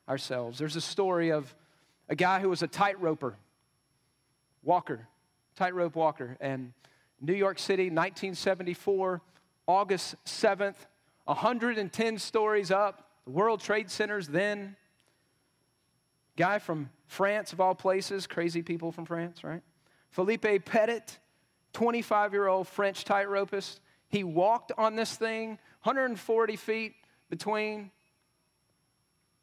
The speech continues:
steel cable, for forty-five minutes. He walked across it, he danced across it, he did all kinds of stuff. And he finally surrendered himself to the New York police.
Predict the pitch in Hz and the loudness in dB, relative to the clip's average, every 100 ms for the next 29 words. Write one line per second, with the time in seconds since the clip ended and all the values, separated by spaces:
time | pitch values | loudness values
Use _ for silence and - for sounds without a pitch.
0 | _ _ _ _ _ _ _ _ _ - | _ _ _ _ _ _ _ _ _ -14
1 | - 233 247 233 214 208 196 202 196 - | -6 0 2 2 2 2 2 0 -2 -8
2 | _ _ _ _ _ _ _ - 143 220 | _ _ _ _ _ _ _ -12 -2 2
3 | 226 226 220 196 175 165 120 - - _ | 2 2 2 2 2 -2 -4 -8 -16 _
4 | _ _ 147 131 170 240 247 - 247 247 | _ _ -2 2 4 2 -2 0 2 2
5 | - 240 - _ 151 139 202 240 - 233 | -2 -6 -6 _ -6 -2 0 0 -4 -4
6 | - 240 233 233 196 185 214 220 226 220 | 0 2 2 -2 -2 2 2 2 0 -2
7 | 190 - 220 170 - _ _ - _ - | -2 0 2 2 0 _ _ -20 _ -2
8 | 165 - 202 254 247 233 202 196 226 208 | -2 2 2 2 0 -2 0 0 2 0
9 | 185 170 190 185 185 165 147 165 196 196 | 0 0 2 2 0 -4 -4 -4 -2 -2
10 | 170 - 156 208 170 - - | -2 -4 0 0 -2 -6 -10